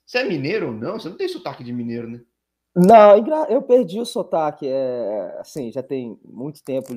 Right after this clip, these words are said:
Speaker 2: aqui, e, e pelo fato de eu ser paulista, nasci em São Paulo, é, fui criado ali, perto de Diadema, e com
Speaker 1: Pô, que
Speaker 2: sete
Speaker 1: nem eu,
Speaker 2: anos
Speaker 1: que nem eu,
Speaker 2: Ah,
Speaker 1: eu
Speaker 2: você
Speaker 1: sou
Speaker 2: é de
Speaker 1: Jabaquara,
Speaker 2: Diadema?
Speaker 1: sou de Jabaquara.
Speaker 2: Ah, Jabacu-,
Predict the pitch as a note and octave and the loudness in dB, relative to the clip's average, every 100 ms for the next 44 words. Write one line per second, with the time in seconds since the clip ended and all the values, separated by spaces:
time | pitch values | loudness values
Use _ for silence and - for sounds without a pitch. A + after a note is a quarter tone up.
0 | A2 A#2 _ B2 C3 D3 E3+ _ B2+ B2+ | -14 -16 _ -12 -8 -8 -12 _ -10 -8
1 | A#2+ B2+ E3 E3 E3+ E3+ E3 D3 D3 D#3 | -8 -2 0 2 4 2 2 -2 -2 -6
2 | - F3 D#3 C#3 C3+ C3+ A2+ A2 B2 - | -2 2 2 2 -4 -6 -10 -10 -12 -12
3 | C#3 C3 - A#2 - B2+ B2+ B2+ A#2+ A#2+ | -12 -12 -10 -14 -4 -2 0 0 0 -4
4 | _ G#2 A2+ - A#2+ - A#2+ A2+ A2 A2 | _ -12 -12 -10 -12 -8 -6 -4 -6 -6
5 | A#2 B2+ C3 B2 A2+ - A#2+ A#2 G#2+ A#2 | -6 -4 -4 -6 -8 -10 -12 -12 -10 -8
6 | A2 C3 D3 C#3+ C#3 C3+ _ _ _ C3 | -6 -4 -2 -2 -6 -10 _ _ _ -12
7 | B2 B2+ B2 C#3 G3+ G3+ D#3 G3 C3 D3+ | -10 -10 -10 -6 -4 -2 -2 -4 -4 -4
8 | A#2+ - _ _ _ G3 C3 C#3+ G#3+ F3 | -8 -16 _ _ _ -12 -6 0 0 0
9 | C3+ G3+ C#3+ D#3 F#3 E3+ F#3 F3 - - | 4 6 6 4 4 8 6 6 -2 -12
10 | - - - A2+ - G#3 D#4 D#4 - | -20 -18 -8 -4 0 2 4 4 0